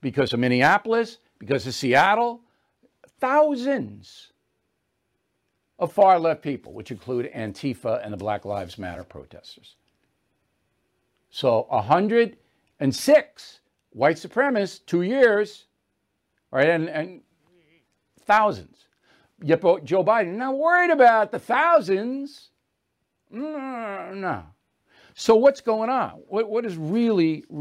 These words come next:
really happening here? Okay. So the far left progressive movement, and that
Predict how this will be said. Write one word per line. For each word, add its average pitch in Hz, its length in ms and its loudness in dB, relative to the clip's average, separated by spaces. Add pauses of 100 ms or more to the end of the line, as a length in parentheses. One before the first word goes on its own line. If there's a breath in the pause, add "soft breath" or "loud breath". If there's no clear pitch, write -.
(240)
really 151 420 -6 (340)
happening 110 340 -6
here? 80 140 -20 (880)
Okay. 123 320 -4 (1700 soft breath)
So 180 180 4
the 165 100 2
far 269 300 4
left 175 560 2
progressive 165 500 0
movement, 127 480 -6
and 139 140 -4
that 160 300 0